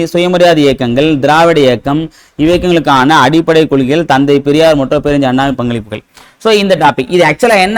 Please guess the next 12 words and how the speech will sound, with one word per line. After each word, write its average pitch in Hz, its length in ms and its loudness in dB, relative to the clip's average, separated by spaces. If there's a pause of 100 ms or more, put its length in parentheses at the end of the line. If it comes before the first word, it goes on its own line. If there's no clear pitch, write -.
(120)
அப்படின்னா 156 360 0 (200)
அந்த 170 120 0 (140)
பத்தொன்பது 226 600 0
மற்றும் 190 320 -2
இருபதாம் 208 300 2
நூற்றாண்டு 175 500 0
பாத்தீங்கன்னா 214 280 -2
நம்ம 190 160 -4 (140)
சம்-, 180 240 -2 (400)
தமிழ்நாட்டில் 220 400 2
ஏற்பட்ட 196 280 -2 (140)
சமூக 220 380 2